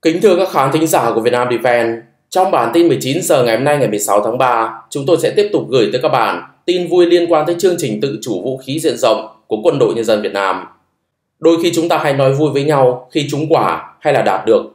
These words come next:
hàng loạt thành công liên tiếp trong cuộc đời rằng "Thời tới cản không nổi", lúc thành công thì liên tục làm cái gì cũng thắng. Ghép câu nói này với chương trình nghiên cứu vũ khí trang bị hiện đại của Quân đội Nhân dân Việt Nam xem ra không phải chính xác cho lắm. Tuy nhiên, đúng là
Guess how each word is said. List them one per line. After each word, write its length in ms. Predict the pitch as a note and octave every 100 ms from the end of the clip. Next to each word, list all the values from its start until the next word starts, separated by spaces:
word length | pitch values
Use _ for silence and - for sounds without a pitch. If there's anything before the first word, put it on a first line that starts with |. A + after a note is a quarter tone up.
| _
hàng 200 | A#2+ A2
loạt 220 | G#2+ G2
thành 140 | G2 F#2
công 160 | A2+
liên 180 | A#2 A#2+
tiếp 120 | D3+ D3+
trong 120 | C3+
cuộc 140 | A2 F#2
đời 140 | E2+
rằng 300 | E2+ F2+ E2 - _ _
"Thời 220 | C3+ A2
tới 160 | G#2+ G#2 C3+ -
cản 200 | F#2 - -
không 160 | B2
nổi", 240 | B2 F2 - _ _ _
lúc 140 | F3 G3+
thành 160 | A#2 G2+
công 180 | B2 A2+
thì 80 | G2
liên 180 | C3+
tục 280 | C#3 G#2+ - _
làm 260 | - G#2+ G#2+
cái 100 | A2+
gì 160 | A#2 A2
cũng 120 | E2
thắng. 300 | G2 F2+ - - _ _ _ _ _ _
Ghép 140 | C3+ C#3+
câu 100 | C#3+
nói 180 | A2+ A2
này 280 | C3 G#2 E2+ - -
với 80 | C3+
chương 160 | D#3+ C#3+
trình 180 | C#3
nghiên 220 | A2 C3 B2
cứu 140 | B2+
vũ 140 | C#3 C3+ -
khí 140 | C3
trang 160 | C#3+ B2+
bị 140 | A#2+ A#2
hiện 160 | B2+ -
đại 160 | G2+ F2
của 60 | E2
Quân 100 | A2+
đội 120 | -
Nhân 100 | G#2
dân 160 | G2+ F#2+
Việt 120 | F2
Nam 260 | G2 F#2 F2 _ -
xem 220 | A#2+ G#2+
ra 160 | G#2+
không 260 | F#2+ C3+ G#2
phải 100 | E2+
chính 140 | - F#2+
xác 160 | A#2 A2+
cho 80 | G2+
lắm. 240 | F#2 G#2 C3+ _ _ _
Tuy 120 | - A#2
nhiên, 420 | A#2+ A2 G#2+ -
đúng 160 | A2 C#3+
là 380 | C#3 F#2+ E2+